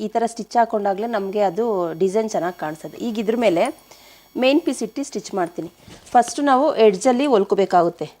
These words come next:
ಇಲ್ಲೊಂದು ಸ್ಟಿಚ್ ಹಾಕ್ಕೊಂಡು ಬರ್ತೀನಿ ನಾನು ಇವಾಗ. ಈ ಎರ-, ಮೇನ್ ಪೀಸ್ಗೂ ಲೈನಿಂಗಿಗೂ ಒಂದು ಸ್ಟಿಚ್ ಹಾಕ್ಕೊಂಡು ಇಲ್ಲೊಂದು ನ್ಯಾಚಸ್ ಹೊಡ್ಕೋಬೇಕು. ಆವಾಗ ನಮಗೆ ಸೆಂಟ್ರ್ ಬರುತ್ತೆ ಅಂತ ಈ ಲೈನಿಂಗು ಮತ್ತು ಮೇನ್ ಪೀಸಲ್ಲಿ ಈ ಥರ ನ್ಯಾಚಸ್ ಹೊಡ್ಕೊಂಡ್ರೆ ಸೆಂಟ್ರ್ ಕು-, ಕುಂಡಿಸ್ಬಿಟ್ಟು ನಾವು ಸ್ಟಿಚ್ ಮಾಡಿದಾಗ ಏನು ಬ್ಲೌಸಲ್ಲಿ ಪ್ರಾಬ್ಲಮ್ ಬರಲ್ಲ.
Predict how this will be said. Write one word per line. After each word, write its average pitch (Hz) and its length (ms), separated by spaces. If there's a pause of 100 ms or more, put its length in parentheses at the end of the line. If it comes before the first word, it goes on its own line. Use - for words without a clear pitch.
(140)
ಇಲ್ಲೊಂದು 220 220
ಸ್ಟಿಚ್ - 260
ಹಾಕ್ಕೊಂಡು 233 260
ಬರ್ತೀನಿ 196 280
ನಾನು 175 120
ಇವಾಗ. 165 200 (180)
ಈ 226 80 (120)
ಎರ-, 214 200
ಮೇನ್ 226 260
ಪೀಸ್ಗೂ 226 320
ಲೈನಿಂಗಿಗೂ 208 600
ಒಂದು 214 100
ಸ್ಟಿಚ್ - 260
ಹಾಕ್ಕೊಂಡು 208 260
ಇಲ್ಲೊಂದು 208 220
ನ್ಯಾಚಸ್ 190 360
ಹೊಡ್ಕೋಬೇಕು. 175 520 (480)
ಆವಾಗ 240 200
ನಮಗೆ 240 560
ಸೆಂಟ್ರ್ 240 420
ಬರುತ್ತೆ 233 320
ಅಂತ 220 200 (200)
ಈ 220 240
ಲೈನಿಂಗು 233 540
ಮತ್ತು 233 240
ಮೇನ್ 208 240
ಪೀಸಲ್ಲಿ 220 380
ಈ 247 40
ಥರ 214 180
ನ್ಯಾಚಸ್ 196 420
ಹೊಡ್ಕೊಂಡ್ರೆ 185 460
ಸೆಂಟ್ರ್ 208 380
ಕು-, 202 260
ಕುಂಡಿಸ್ಬಿಟ್ಟು 220 480
ನಾವು 220 100
ಸ್ಟಿಚ್ 196 320
ಮಾಡಿದಾಗ 185 220
ಏನು 214 320
ಬ್ಲೌಸಲ್ಲಿ 196 420
ಪ್ರಾಬ್ಲಮ್ 190 460
ಬರಲ್ಲ. 160 260